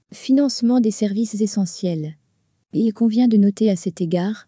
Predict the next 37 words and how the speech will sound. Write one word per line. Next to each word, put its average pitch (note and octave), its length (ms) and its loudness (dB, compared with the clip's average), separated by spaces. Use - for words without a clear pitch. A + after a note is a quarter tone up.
que G3+ 120 -2
sont G#3+ 160 -2
financés A3+ 460 2
les F#3+ 100 0
services G3 480 -4
qualifiés F#3+ 420 -2
d'essentiels G3 680 -2
pour F#3+ 160 -6
les E3+ 120 -2
dépenses G3+ 420 -2
de F3+ 100 -2
l'autorité G3 540 -2
palestinienne F#3 720 0
tels A3+ 280 0
que G3+ 100 -2
les E3+ 100 -2
salaires G3 400 -2
de F3+ 80 -4
fonctionnaires, F#3+ 800 -4
des E3+ 140 -6
programmes G#3 520 0
dans F3 120 -2
le E3 80 -4
secteur G#3 500 -4
de F3 100 -2
la E3+ 120 -2
santé G#3 460 -4
et G3 80 0
de E3 120 -2
l'éducation, F3+ 680 -4
des E3+ 240 -2
aides F#3+ 100 -2
sociales F#3+ 560 -4
pour F3+ 180 -8
les E3+ 120 -4
familles F#3+ 340 0
pauvres E3+ 520 -6